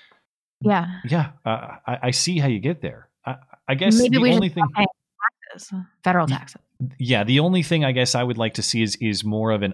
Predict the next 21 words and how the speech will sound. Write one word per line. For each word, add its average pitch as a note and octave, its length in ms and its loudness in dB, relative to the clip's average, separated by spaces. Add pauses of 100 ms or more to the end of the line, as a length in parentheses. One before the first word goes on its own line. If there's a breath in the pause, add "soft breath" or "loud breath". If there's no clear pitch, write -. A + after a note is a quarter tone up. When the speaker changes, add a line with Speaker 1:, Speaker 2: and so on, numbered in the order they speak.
Speaker 2:
opt-out A2 600 -2
approach G#2+ 500 -4
or G2 240 -4
an, G2 140 -6
a-, G#2 300 -8
at G2+ 160 -6
least B2+ 260 0
an A#2 100 0
attempt A#2 520 -4
to A#2+ 120 -4
get G#2+ 320 -2 (380)
some B2+ 280 -4
sort B2 220 -2
of C3 160 -6
<laughs> - 0 -
consensual C3 880 0
resolution A#2 720 -2
that A2+ 100 -2
is G2+ 100 -4
not G#2+ 340 -4
forcible. D3+ 640 -2